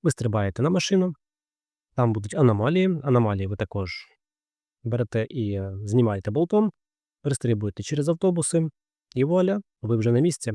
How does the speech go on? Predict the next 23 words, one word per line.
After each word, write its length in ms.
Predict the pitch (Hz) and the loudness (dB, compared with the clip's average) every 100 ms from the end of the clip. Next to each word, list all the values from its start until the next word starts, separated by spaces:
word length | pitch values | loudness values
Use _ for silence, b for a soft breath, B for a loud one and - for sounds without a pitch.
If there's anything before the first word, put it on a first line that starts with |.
| - _ _ 127 | -10 _ _ 0
Головне 280 | 151 175 165 | 4 6 4
не 80 | |
протикати, 500 | 135 139 139 170 147 | 2 -2 -2 -2 -2
швиденько 400 | 117 107 131 120 | -4 2 2 2
взяти 680 | 101 113 117 107 101 98 92 _ | 0 0 0 -2 -2 -4 -8 _
лут, 220 | 123 117 - - | 0 0 -2 -2
бо 140 | 160 | 2
аномалія 400 | 185 165 151 147 | 4 4 2 0
перезаряджається 920 | 123 117 110 107 110 107 95 - 110 104 | -2 -2 0 0 0 0 -2 -4 -4 -2
не 140 | 139 | -2
так 260 | - 98 90 | -2 -4 -4
вже 220 | 92 95 | -8 -10
й 120 | - _ 117 | -14 _ -2
довго, 460 | 131 180 156 196 - _ _ _ _ | 0 0 0 -2 -6 _ _ _ _
а 160 | 131 139 | -4 -2
б'є 340 | 110 101 104 107 - | -2 -2 -4 -6 -4
доволі 340 | 110 104 107 | -2 0 0
боляче. 460 | 120 107 95 - - _ _ _ | 2 0 -2 -10 -14 _ _ _
Сподіваюсь, 840 | - 135 175 202 156 113 - - _ _ _ _ _ | -4 2 4 4 2 0 -6 -12 _ _ _ _ _
вам 320 | 127 120 110 95 | -2 0 0 0
цей 160 | 110 | -2
гайд 220 | 101 98 | -2 -2
допоміг. 500 | 101 120 180 220 185 | -2 0 2 2 0